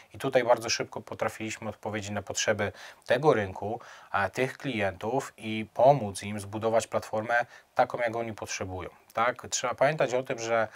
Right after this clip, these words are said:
możemy wybrać platformy, które są spółki, gdzie nie mamy praktycznie żadnego wpływu na to, jak ona wygląda, jakie ma funkcjonalności,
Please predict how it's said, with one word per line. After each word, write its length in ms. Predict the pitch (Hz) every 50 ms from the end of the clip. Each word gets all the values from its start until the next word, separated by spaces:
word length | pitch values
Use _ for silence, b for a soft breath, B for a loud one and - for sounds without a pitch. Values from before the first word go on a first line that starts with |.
| B B B B B _ _ -
możemy 520 | 101 107 117 120 117 110 120 127 123 120 110
wybrać 420 | 107 117 110 113 110 - - -
platformy, 580 | - - 113 117 - - 120 117 110 110 101 98
które 300 | - - - 101 98 98
są 300 | - - 98 98 98 98 95 95
spółki, 640 | - - - - - 127 120 101 - - 98 107 127 - -
gdzie 160 | 101 104 107
nie 120 | 104 101 104
mamy 260 | 107 107 107 107 104
praktycznie 400 | - - 107 - - - - 104
żadnego 520 | 98 104 110 104 107 117 120 117 104 95
wpływu 440 | 92 - - - 107 101 95 92 95
na 120 | 98 101
to, 140 | 98 - -
jak 200 | 95 104 113 127
ona 160 | 143 147 147
wygląda, 540 | 131 127 131 113 104 101 95 90 92 95 98 B B B B B B B -
jakie 300 | 107 110 117 - - 135
ma 100 | 127 135
funkcjonalności, 1000 | 123 - - 113 110 - - 113 110 107 104 98 92 90 92 - - - 107 123